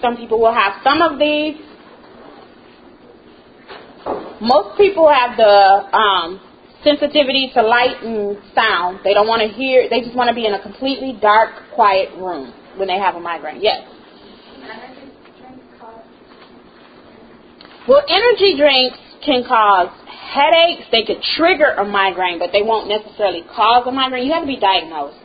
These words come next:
Um, they can cause headaches because they have the caffeine in them. Um,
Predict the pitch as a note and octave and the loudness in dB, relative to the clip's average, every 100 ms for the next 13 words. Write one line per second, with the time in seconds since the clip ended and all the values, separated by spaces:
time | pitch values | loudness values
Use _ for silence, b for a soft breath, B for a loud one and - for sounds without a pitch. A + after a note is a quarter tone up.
0 | - B B B - - B3 A#3 G#3+ G#3+ | -20 B B B -6 0 2 4 2 0
1 | A#3+ B3+ D4+ C#4 C#4 A#3+ A3+ - E4+ F#4 | 0 0 -2 -2 0 0 -4 -6 0 2
2 | B3+ A3 A3+ B3+ A3+ A#3 G#3+ - G3 F#3+ | 2 -2 -8 -4 0 2 0 0 -2 -2
3 | B3 A3 - C4 A#3+ E3+ D3 - - - | -2 -2 -2 -2 -2 -4 -8 -12 -16 -20
4 | - - - - - - - _ _ - | -20 -20 -20 -20 -20 -20 -20 _ _ -20
5 | - - - - - - - - - - | -20 -20 -20 -18 -18 -16 -20 -20 -20 -6
6 | G3+ G3+ F#3+ | -2 0 0